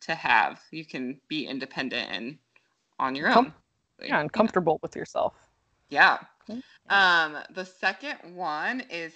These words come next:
Speaker 1: how to take a compliment. That is seriously one of the hardest. Like, how often is somebody like,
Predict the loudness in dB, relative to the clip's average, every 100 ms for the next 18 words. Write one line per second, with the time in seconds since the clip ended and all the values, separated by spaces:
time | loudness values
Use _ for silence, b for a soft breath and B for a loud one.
0 | -10 -6 -6 -8 -16 -18 -8 -8 -8 -12
1 | -10 -8 -8 -12 -16 -16 -18 -20 _ _
2 | _ _ -14 -4 2 4 4 0 -4 -6
3 | -6 -6 -4 -4 -2 -2 -2 -4 -2 0
4 | 0 -2 -4 -6 -2 2 2 0 -2 -6
5 | -6 -10 -10 -6 -4